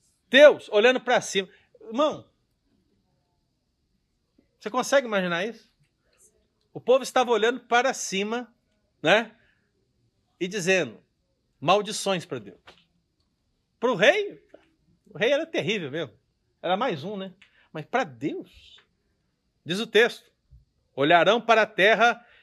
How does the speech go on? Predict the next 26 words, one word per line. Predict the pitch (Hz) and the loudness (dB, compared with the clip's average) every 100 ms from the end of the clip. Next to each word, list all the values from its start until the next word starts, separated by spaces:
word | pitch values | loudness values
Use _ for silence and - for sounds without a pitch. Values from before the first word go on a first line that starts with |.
| - | -6
e | 151 | 0
verão | 185 196 208 | 2 2 0
angústia, | 190 151 214 226 - 214 | -2 -2 -2 -2 0 0
escuridão | 196 - 190 147 185 208 202 | 0 0 -2 0 0 2 0
e | |
sombras | 185 - 185 208 196 | -4 -4 -2 0 -2
de | 175 | -4
ansiedade | 180 180 160 165 180 151 - - | -4 -6 0 2 2 -2 -20 -10
e | 156 | -6
serão | 175 165 | -4 -4
lançadas | 165 147 - 151 147 143 - _ | -6 -6 -2 0 -2 -8 -12 _
em | - 127 | -10 -8
densas | 127 127 - 107 - | -8 -10 -12 -18 -18
trevas. | 104 98 90 90 _ _ _ - | -16 -16 -18 -20 _ _ _ -10
Aí | 180 | -8
eu | 226 | -6
pergunto | 247 226 233 220 | -8 -10 -12 -16
pra | 226 | -16
você, | 214 214 - 120 127 | -16 -16 -18 -20 -16
é | |
uma | 185 226 | -14 -14
aplicação | 226 226 226 190 214 220 | -14 -12 -12 -12 -14 -18
em | |
forma | 214 226 220 | -16 -16 -16
de | - | -18
pergunta. | 226 165 135 202 202 | -18 -18 -16 -18 -18